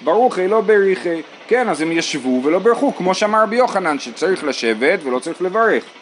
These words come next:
אומרת הגמרא, רגע, ודילמה סבירה להו כמאן דאמר, כיוון שברך יום טוב ראשון, שוב אינו מברך. הרי למדנו אתמול שיש מחלוקת, האם על הסוכה מברכים יום אחד או שבעה ימים.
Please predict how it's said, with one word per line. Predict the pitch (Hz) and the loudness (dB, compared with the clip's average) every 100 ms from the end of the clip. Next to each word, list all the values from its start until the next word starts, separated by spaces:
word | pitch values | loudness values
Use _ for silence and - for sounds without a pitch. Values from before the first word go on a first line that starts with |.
| - - - - - - | -20 -20 -20 -20 -20 -6
אומרת | 135 175 | -4 -2
הגמרא, | 170 143 139 139 190 160 147 143 | -2 0 0 2 4 4 4 4
רגע, | 196 185 151 98 - - - - - - | 2 2 2 0 -6 -18 -20 -20 -20 -8
ודילמה | 131 131 220 220 | -6 -2 -2 0
סבירה | 185 143 208 226 | -4 -4 0 4
להו | 202 180 | 4 2
כמאן | 160 156 202 | 0 0 0
דאמר, | 180 170 202 196 190 | 0 2 2 2 0
כיוון | 160 165 180 | -2 -4 -4
שברך | 170 180 185 | -4 -2 -2
יום | 185 185 | -2 -2
טוב | 180 | -2
ראשון, | 165 175 214 | -2 0 0
שוב | - 180 | 0 -4
אינו | 180 180 | -2 -2
מברך. | 175 151 143 135 135 - - - - | -2 0 2 0 -2 -10 -20 -14 -2
הרי | 143 | 0
למדנו | 147 185 202 170 | 2 2 0 0
אתמול | 151 165 202 165 160 151 - | -2 0 2 4 2 0 -10
שיש | 143 143 | -10 -6
מחלוקת, | 175 - 226 220 135 123 | -4 2 2 2 -2 0
האם | 165 185 | -2 0
על | 160 | 0
הסוכה | 151 151 - 190 175 | 0 -2 0 2 2
מברכים | 151 147 175 165 | 2 0 0 0
יום | 165 156 | 0 -2
אחד | 135 127 123 143 - - 113 | 0 2 2 2 -6 -14 -8
או | |
שבעה | 120 143 170 | -4 0 2
ימים. | 185 202 185 104 | 2 2 0 0